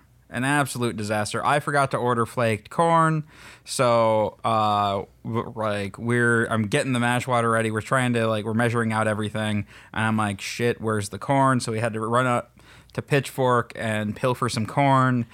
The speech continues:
and then we got sidetracked and had some beers, and we got back. We may have been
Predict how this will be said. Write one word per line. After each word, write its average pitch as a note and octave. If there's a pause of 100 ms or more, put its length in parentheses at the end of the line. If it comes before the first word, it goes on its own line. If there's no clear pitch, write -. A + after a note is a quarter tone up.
(260)
and G#2 (140)
then A#2+
we A#2+
got A2+
sidetracked C3
and A2+
had A2+
some G#2+
beers, B2+
and A2+
we A2
got G#2
back. B2+
We A2+
may A#2
have A#2
been G#2